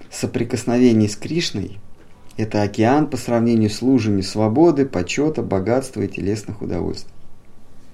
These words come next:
Главная заповедь священных писаний — «Возлюбить Бога».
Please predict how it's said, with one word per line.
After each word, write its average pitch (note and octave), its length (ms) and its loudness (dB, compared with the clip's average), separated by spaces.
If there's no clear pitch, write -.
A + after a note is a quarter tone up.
Главная F#2+ 560 4
заповедь B2+ 480 2
священных G#2+ 500 -2
писаний — F2+ 540 -4
«Возлюбить G2 520 -2
Бога». F#2+ 440 -2